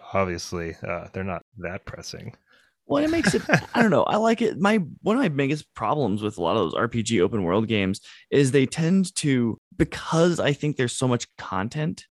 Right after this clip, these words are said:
Speaker 2: they tend to make it all kind of easy so you can kind of clip through it. But that detracts the value of it, kind of, because you-, you're, you're like,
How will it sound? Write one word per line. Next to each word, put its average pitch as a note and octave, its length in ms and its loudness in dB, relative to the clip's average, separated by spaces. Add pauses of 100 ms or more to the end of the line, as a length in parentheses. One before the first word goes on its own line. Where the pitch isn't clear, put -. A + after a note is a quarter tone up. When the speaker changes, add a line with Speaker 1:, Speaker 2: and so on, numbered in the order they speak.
(140)
Speaker 2:
they B2 200 4
tend C#3 380 0
to C#3 80 2
make B2 160 2
it - 120 0
all A#2+ 160 0
kind B2 200 0
of - 160 0
easy A#2 320 0
so - 140 -4
you B2 40 -6
can G2+ 80 -6
kind B2+ 140 0
of A2 80 -4
clip - 220 -4
through A#2 340 -2
it. - 200 -6 (360)
But D#3+ 160 2
that E3+ 180 0 (120)
detracts E3 640 -6
the B2+ 100 2
value G#2+ 760 0 (100)
of C#3 140 2
it, - 280 -4
kind C#2+ 280 -6
of, G#1 140 -4
because - 280 -6
you-, A2 100 -4
you're, F#2+ 360 0
you're B2+ 120 2
like, B2 200 0